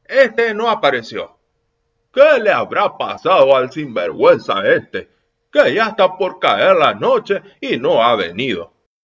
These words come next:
De seguro no me quiere pagar lo que me debe, o no tiene pa pagarme." Roberto no se preocupó mucho y siguió jugando solo,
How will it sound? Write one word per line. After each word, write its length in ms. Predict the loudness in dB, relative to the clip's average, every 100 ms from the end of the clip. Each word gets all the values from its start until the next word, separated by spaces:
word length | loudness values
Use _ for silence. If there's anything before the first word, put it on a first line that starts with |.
| _ _ _
De 240 | -4 -2 0
seguro 500 | -2 0 0 0 2
no 200 | 0 0
me 180 | -2 -4
quiere 300 | -2 0 -2
pagar 440 | -4 -4 0 0
lo 200 | 0 -4
que 120 | -6
me 200 | -8 -8
debe, 400 | -4 -2 -4 -10 _ _ _ -10
o 220 | -4 -4
no 300 | -2 -4 -4
tiene 320 | -2 -2 -4
pa 280 | -10 -12 -10
pagarme." 640 | -12 -8 -6 -6 -8 -14 _ _ _ _
Roberto 520 | -4 2 2 2 -4 -4
no 120 | -6
se 140 | -6
preocupó 460 | -6 -6 -6 -4 -4
mucho 540 | -6 -10 -12 -16 _ -14
y 120 | -10
siguió 320 | -6 0 2
jugando 400 | 2 0 0 -2
solo, 420 | -2 -4 -4 -8